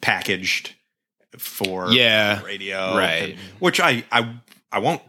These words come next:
Speaker 1: disagree with, 'cause it definitely becomes radio friendly, but that's also why they are as big as they
Speaker 2: Oh, for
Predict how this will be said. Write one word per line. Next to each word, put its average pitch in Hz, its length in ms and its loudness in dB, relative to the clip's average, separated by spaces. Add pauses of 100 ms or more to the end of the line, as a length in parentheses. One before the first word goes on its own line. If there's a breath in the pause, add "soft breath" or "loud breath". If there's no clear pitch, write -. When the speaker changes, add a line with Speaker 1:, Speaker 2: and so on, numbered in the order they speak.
(520)
Speaker 1:
disagree 113 420 4
with, 87 280 -2
'cause 95 160 -2
it 92 140 -6
definitely 117 340 2
becomes 95 720 -2 (320)
radio - 140 -20
friendly, 95 640 -8
but 95 340 2
that's 95 240 0
also 92 600 -2 (640 soft breath)
why 92 440 0
they 92 200 -4
are 90 260 -2
as - 400 0 (380)
big 92 520 0
as 95 200 0
they 98 80 0
Speaker 2:
Oh, 139 40 2
for 87 60 -2